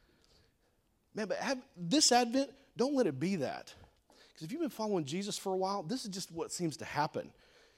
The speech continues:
you know. It just seems to just become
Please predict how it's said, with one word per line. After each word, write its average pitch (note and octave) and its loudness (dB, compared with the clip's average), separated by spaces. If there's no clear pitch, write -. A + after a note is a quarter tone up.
you C#3+ -4
know. G3 -4
It F#3+ -10
just G#3 -4
seems G3+ -2
to D#3+ -8
just D3 -8
become D#3 -2